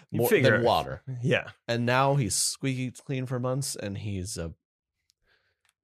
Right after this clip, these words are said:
Speaker 2: he runs an M M A club or
Speaker 1: And
Speaker 2: something.
Speaker 1: he's volunteer fireman on
Speaker 2: And
Speaker 1: the
Speaker 2: we're like,
Speaker 1: weekends.
Speaker 2: "This guy is awesome. This guy's awesome." I'm like, I don't wanna take away from this, but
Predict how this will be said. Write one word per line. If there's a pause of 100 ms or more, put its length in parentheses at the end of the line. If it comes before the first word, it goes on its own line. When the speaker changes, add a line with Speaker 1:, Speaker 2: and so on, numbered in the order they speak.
(600)
Speaker 2:
he
runs
an
M
M
A
club
or
Speaker 1:
And
Speaker 2:
something.
Speaker 1:
he's
volunteer
fireman
on
Speaker 2:
And
Speaker 1:
the
Speaker 2:
we're
like,
Speaker 1:
weekends.
Speaker 2:
"This
guy
is
awesome.
This
guy's
awesome."
I'm
like, (2000)
I
don't
wanna
take
away
from
this,
but